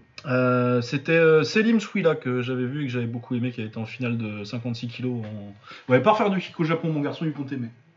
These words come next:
<laughs> Ils vont t'aimer. J'avais vu qui d'autre ? Euh, Elias Canfoy, que, euh, qui fait un peu de kick aussi, euh, très, très bon. Qui a été champion de France, lui, du coup, pour le coup, il a gagné son combat.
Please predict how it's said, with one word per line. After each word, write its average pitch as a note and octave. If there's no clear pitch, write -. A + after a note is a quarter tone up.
<laughs> A#2+
Ils C3
vont C3+
t'aimer. D#3
J'avais C#3+
vu D3
qui D3
d'autre ? D#3+
Euh, C#3
Elias F3+
Canfoy, G3
que, F3
euh, D3
qui C#3+
fait D#3+
un D3+
peu D#3+
de D3+
kick F#3+
aussi, E3
euh, C#3+
très, -
très D3
bon. A#2
Qui -
a G#2
été A#2+
champion A#2
de -
France, -
lui, G2+
du F#2
coup, -
pour F2+
le F2+
coup, -
il F#2+
a F#2+
gagné F#2+
son F2
combat. E2